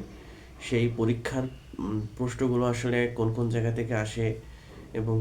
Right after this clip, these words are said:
কিভাবে পড়াশোনা করলে আপনারা এই চাকরিগুলো খুব সহজে পাবেন,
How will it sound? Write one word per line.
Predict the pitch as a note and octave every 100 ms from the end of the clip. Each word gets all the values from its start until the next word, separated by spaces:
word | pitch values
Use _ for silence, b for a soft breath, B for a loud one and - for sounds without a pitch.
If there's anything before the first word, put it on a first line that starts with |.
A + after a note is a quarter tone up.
| A2
কিভাবে | C3+ C3 C3+ B2
পড়াশোনা | A#2+ A#2+ B2+ A#2+
করলে | A2+ A2+
আপনারা | A2 - A2+ A#2 -
এই | A2+ A#2
চাকরিগুলো | A2 A#2 A#2+ A#2
খুব | C3+ C3
সহজে | B2 A#2 A#2 A2+
পাবেন, | G#2+ A#2